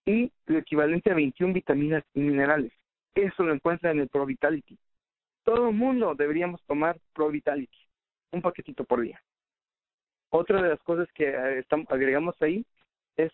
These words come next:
el, y, y tenemos allí como parte para manejar el estrés, es el Stress Pack. Todo el mundo debería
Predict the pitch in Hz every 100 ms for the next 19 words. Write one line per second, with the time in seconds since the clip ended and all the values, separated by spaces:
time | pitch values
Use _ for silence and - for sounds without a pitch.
0 | 170 156 143 - 135 135 127 143 135 156
1 | 160 131 127 143 165 139 151 143 165 -
2 | 127 123 120 143 147 143 - 175 202 _
3 | _ _ _ _ 165 170 185 165 - 220
4 | - 135 - _ _ _ _ _ _ _
5 | 190 208 202 202 214 233 - _ - 151
6 | 147 151 180 190